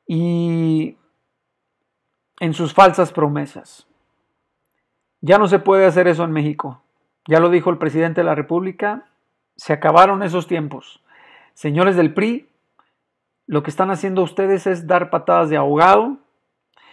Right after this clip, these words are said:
Eh, acaba también de salir otra publicación donde Alejandro Moreno respalda la decisión de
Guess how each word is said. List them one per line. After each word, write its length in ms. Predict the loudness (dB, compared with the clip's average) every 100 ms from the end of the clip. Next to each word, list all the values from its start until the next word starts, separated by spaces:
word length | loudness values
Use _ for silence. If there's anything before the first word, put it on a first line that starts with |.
| _ _ -8
Eh, 760 | 0 2 2 2 0 -2 -6 -20 _ _ _ -6
acaba 300 | 2 4 6
también 280 | 4 2
de 100 | 2
salir 260 | 4 4 4
otra 260 | 4 2 2
publicación 600 | 0 0 0 -2 -4 -4
donde 220 | 0 0
Alejandro 420 | 2 0 -2 -4
Moreno 340 | -2 -2 -2
respalda 480 | -4 -4 0 2 2
la 100 | 0
decisión 600 | 0 -2 -4 -2 -2 -2
de 460 | -2 0 -2 -4